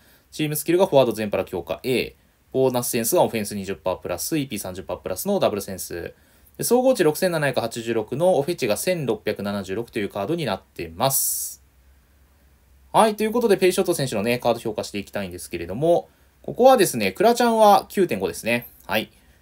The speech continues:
で、リーグは、えー、八点五で評価したいと思います。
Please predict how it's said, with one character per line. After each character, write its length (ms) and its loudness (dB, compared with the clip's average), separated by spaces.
で、 100 2
リ 340 2
ー 520 4
グ 40 8
は、 300 8
え 200 -4
ー、 20 -4
八 140 2
点 120 -2
五 60 0
で 300 -2
評 120 -2
価 100 -4
し 100 -6
た 60 0
い 60 -2
と 80 0
思 200 -2
い 120 -12
ま 200 0
す。 560 -4